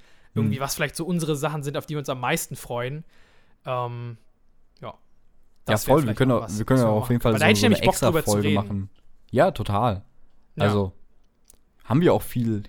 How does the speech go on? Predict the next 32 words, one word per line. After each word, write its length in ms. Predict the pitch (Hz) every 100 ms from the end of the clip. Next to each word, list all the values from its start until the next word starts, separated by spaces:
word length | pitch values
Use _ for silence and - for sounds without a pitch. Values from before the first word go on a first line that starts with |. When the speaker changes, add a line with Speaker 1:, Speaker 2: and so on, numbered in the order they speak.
| -
Speaker 2:
glaub 220 | 107 107
ich, 140 | 104
zu 140 | - 107
reden, 360 | 104 101 95 101 -
weil 120 | 101
da 120 | 101 101
kommt 200 | 120 117
ja 100 | 98
echt 200 | 101 -
einiges 380 | 131 135 104 -
noch 140 | 101
raus, 280 | 95 131 -
diesen, 320 | 101 101 101 - -
Speaker 1:
Auf 140 | -
Speaker 2:
die 60 | -
Speaker 1:
jeden 120 | 120
Speaker 2:
nächsten 240 | 110 107 143
Speaker 1:
Fall. 80 | 113
Speaker 2:
Monate. 600 | 110 113 104 120 127 147 - - - - - - -
Und 240 | 110 101
Speaker 1:
Ja. 120 | 95 -
Speaker 2:
ich 140 | 87
hätte 120 | 110
auf 60 | 151
jeden 100 | 175
Fall 100 | 156
Bock 240 | 123 185 -
so, 260 | 92 90 -
ja. 200 | 113 80 - - _ - _ - _
Speaker 1:
Ja. 60 | 160
Speaker 2:
Gerne. 220 | 147 107 - _ _ - - - _ - - _ _ - -
Speaker 1:
Okay, 200 | 175